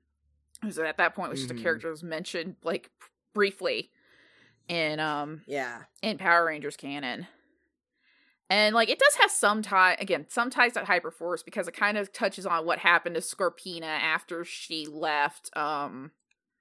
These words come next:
Speaker 1: left everything that was going on with Hyperforce. And kind of what every-, uh, everything that happened, like, with her getting, like, sucked into the Talos dimension and having to serve Lokar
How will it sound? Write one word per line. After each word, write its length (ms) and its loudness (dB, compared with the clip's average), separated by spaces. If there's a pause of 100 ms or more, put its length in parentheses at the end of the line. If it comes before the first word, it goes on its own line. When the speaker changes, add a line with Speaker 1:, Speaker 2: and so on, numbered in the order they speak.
(680)
Speaker 1:
left 240 2
everything 280 0
that 80 -6
was 100 -10
going 300 -6
on 400 -4
with 420 -2
Hyperforce. 920 -6 (1120)
And 400 -2
kind 240 8
of 160 2
what 140 8
every-, 340 8
uh, 140 8
everything 380 4
that 100 2
happened, 420 4
like, 180 2
with 140 -2
her 300 6
getting, 340 4
like, 300 -2
sucked 480 2
into 280 -2
the 80 -4
Talos 480 6
dimension 680 -4
and 540 -6
having 300 2
to 60 0
serve 320 -6
Lokar 760 2